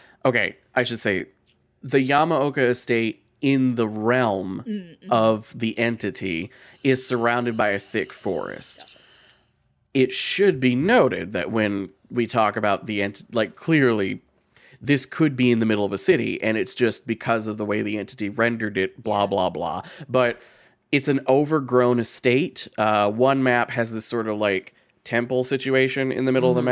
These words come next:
Speaker 1: map, and it's way high up, and it adds, like, a, it adds verticality to the
Speaker 2: That's
Speaker 1: map. It's very
Speaker 2: pretty cool.
Speaker 1: fun. And then the
Speaker 2: Yeah.
Speaker 1: other map is just, like, it's a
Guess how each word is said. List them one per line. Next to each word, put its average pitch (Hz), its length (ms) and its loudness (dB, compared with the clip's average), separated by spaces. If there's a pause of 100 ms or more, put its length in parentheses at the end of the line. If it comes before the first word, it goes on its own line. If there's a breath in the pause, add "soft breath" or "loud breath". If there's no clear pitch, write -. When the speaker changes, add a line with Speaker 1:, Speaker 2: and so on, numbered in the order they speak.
Speaker 1:
map, 123 120 0
and 110 80 -2
it's 110 120 -8
way 110 220 0
high 110 260 0
up, 107 220 0
and 104 100 -2
it 101 80 -4
adds, 104 220 0
like, 98 100 -2
a, 95 100 -2 (440)
it 110 240 -2
adds 110 240 0
verticality 92 680 -4
to 82 100 -12
the 78 100 -10
Speaker 2:
That's 69 160 -4
Speaker 1:
map. 101 100 -10
It's - 80 -18
very 110 140 -4
Speaker 2:
pretty 107 120 -6
cool. 160 80 2
Speaker 1:
fun. 120 140 0 (260 loud breath)
And 117 160 -2
then 120 100 0
the 120 100 2
Speaker 2:
Yeah. 131 100 4
Speaker 1:
other 135 160 2
map 117 400 0
is 110 180 -6
just, 110 260 -6
like, 92 300 -4 (800 loud breath)
it's 127 180 -2
a 101 240 0